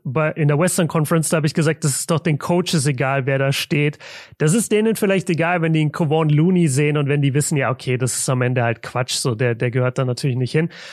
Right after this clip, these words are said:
Aber einfach nur, damit diese ganzen N-B-A-Coaches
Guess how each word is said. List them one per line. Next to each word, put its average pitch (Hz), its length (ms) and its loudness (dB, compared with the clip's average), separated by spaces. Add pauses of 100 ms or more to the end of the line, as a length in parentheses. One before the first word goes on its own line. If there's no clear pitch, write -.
(160)
Aber 175 640 0 (220)
einfach 269 360 0
nur, 226 200 2
damit 196 260 0
diese 175 220 0
ganzen 214 420 -4
N-B-A-Coaches 185 1200 0